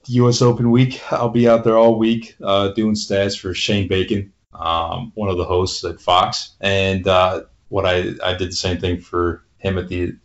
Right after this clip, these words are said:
Women's Open down in Charleston. And, uh, so I'm excited. It'll be my first time out of Pebble. Um, only my second time in California.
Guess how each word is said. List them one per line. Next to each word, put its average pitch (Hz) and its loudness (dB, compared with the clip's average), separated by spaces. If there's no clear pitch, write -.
Women's 98 0
Open 90 -2
down 92 -4
in 92 -10
Charleston. 95 -4
And, 95 -10
uh, 95 -8
so - 2
I'm 143 6
excited. 127 6
It'll 101 4
be 98 0
my 95 2
first 98 2
time 98 4
out 95 6
of - -4
Pebble. 98 0
Um, 92 -2
only 113 2
my 98 4
second 101 -2
time 98 2
in 90 -2
California. 95 0